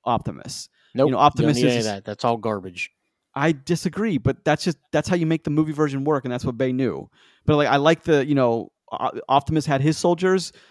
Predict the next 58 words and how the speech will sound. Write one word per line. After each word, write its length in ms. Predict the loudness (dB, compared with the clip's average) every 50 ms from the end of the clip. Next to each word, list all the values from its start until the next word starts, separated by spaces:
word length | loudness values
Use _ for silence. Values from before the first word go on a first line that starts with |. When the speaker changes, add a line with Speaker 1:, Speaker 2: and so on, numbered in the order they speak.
| _ _ -6
Speaker 1:
um, 400 | -2 0 0 0 0 -2 -6 -8 -8
and 100 | -8 -8
Sam 300 | -6 -4 -4 -2 -2 -2
had 120 | -2 0
his 160 | 0 0 0
soldiers 340 | 0 0 0 0 0 -2 -6
with 180 | -6 -8 -6 -4
the, 160 | -4 -4 -2
with 140 | -4 -4 -4
the 60 | -2
military 440 | 0 0 0 0 -2 -2 -4 -4 -2
guys, 240 | -4 -4 -4 -4 -4
and 100 | -2 2
they 60 | 4
all 100 | 4 4
had 140 | 4 2 0
a 40 |
job 280 | 0 0 0 0 0 -2
to 80 | -2 -2
do. 220 | 0 0 0 0
And, 80 | -4 -6
like, 180 | -8 -10 -12 -14 _ _ -20 _ _
that's 160 | -2 -2 -2
the 60 | -4
thing 220 | -4 -2 -2 0 0
is, 120 | 0 0
like, 200 | -2 -4 -4 _
the, 260 | -2 -2 -2 -2 -8 -12 _ _
the 100 | _ -4
desperacy 600 | -4 0 0 0 0 0 -2 -4 -4 0 0 0
it 60 | 0 0
comes 200 | -2 -6 -4 -2
down 240 | 0 0 0 0
to 180 | 0 -2 -2 0
Megatron 560 | 0 0 -2 -2 -4 -2 -2 0 0 0 0
and, 220 | -2 -4 -6 -8 -10 _ _ _ _ _ _ _ _
and 120 | -10 -4
Optimus 440 | 0 0 0 0 0 -4 -4 -4 -4
was 120 | -8 -12 -12
great. 340 | -8 -6 -4 -4 -4 -4 -6 -10
It's 120 | -12 -6
just 220 | -6 -6 -6 -6 _ _ _ _ _ _ _ _ _
that 160 | 2 2 2
first 280 | 6 6 6 6 6 2
movie 240 | 0 0 0 0 -2 -6
for, 260 | 2 4 4 4 4
for, 160 | 0 -6 -8
for 240 | -2 4 4 4 6
me 160 | 6 4 4
is 140 | 2 2 -2
about 500 | -8 -10 _ _ -2 0 0 0 0 -2
the 80 | -4
best 300 | 0 2 2 2 2 0
Transformers 520 | -4 -6 -6 -6 -4 -6 -6 -4 -6 -6 -6
is 40 | -4
ever 180 | -4 -4 -6 -8
gonna 200 | -10 -12 -14 -12
get, 240 | -12 -12 -14 -14